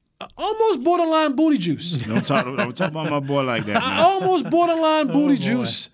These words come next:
Speaker 2: You can
Speaker 1: this
Speaker 2: stop with
Speaker 1: season.
Speaker 2: that.
Speaker 1: <laughs> Last week against the Lions, he threw not one,
Speaker 2: Not
Speaker 1: not
Speaker 2: two,
Speaker 1: two,
Speaker 2: but
Speaker 1: but three Mm. Red zone interceptions.
Speaker 3: Yeah.
Speaker 1: He has never done that in his career.
Speaker 3: Yeah.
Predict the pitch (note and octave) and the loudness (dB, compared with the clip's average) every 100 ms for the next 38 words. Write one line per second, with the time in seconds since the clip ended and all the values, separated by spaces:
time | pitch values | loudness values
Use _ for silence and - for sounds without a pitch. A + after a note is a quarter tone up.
0 | - A#2+ C#3 C3 A#3+ C#3 C3+ C#4 A#3+ G3 | -10 -2 -2 0 0 0 2 2 2 0
1 | D3 - - C#3+ C#3+ D3 G3+ C#4+ C4+ B3 | -4 -10 -14 -10 -8 -4 -2 0 -2 -2
2 | C#4+ C4+ G3+ B3 B3 A3 A#3 B3 A#3 A3 | -2 -2 -4 -6 -4 -2 -2 -2 -2 -4
3 | - A#3+ C4 C4 A#3 G#3+ F#3+ F3+ G#3+ B3+ | -6 -4 -4 -4 -6 -6 -8 -6 -4 -4
4 | G#3 G#3 G3+ G3+ - _ _ _ _ _ | -6 -6 -6 -12 -20 _ _ _ _ _
5 | G2+ C3+ G3 B3 G#2+ G#2 C4+ A3 G2+ G2+ | -10 -6 -4 -4 -4 -2 -2 -2 -8 -8
6 | G#2 C3+ - _ - D3 C3+ - - - | -6 -6 -8 _ -8 -4 -4 -6 -18 -10
7 | A#3 G#3+ D#4 C#4 E3+ A2+ G#2+ _ _ _ | -8 -2 0 0 -2 -10 -18 _ _ _
8 | D3+ C3+ D3 F3+ C4+ C#4+ C#4 A#3 - D3 | -12 -6 -4 0 0 2 0 -4 -12 -4
9 | C#3+ B3 B3 B3 A#3 A3+ _ A#3+ B3+ A3 | -2 0 0 -2 -4 -8 _ -4 -2 -6
10 | - - A#3 G#3+ - A#3 A3 - C3+ G#2 | -12 -10 -8 -6 -4 -4 -4 -6 -10 -10
11 | C#3+ G2+ F2 - _ _ _ _ _ _ | -14 -16 -18 -20 _ _ _ _ _ _
12 | _ _ B3 G3+ E3 E3+ F#3 F3+ E3+ D#3 | _ _ -6 -4 -2 -4 -4 -4 -4 -4
13 | E3+ D#3+ D#3 D3 C#3 C#3 C#3+ D3+ A#2+ - | -4 -4 -2 -4 -4 -8 -8 -8 -8 -14
14 | G#2+ | -18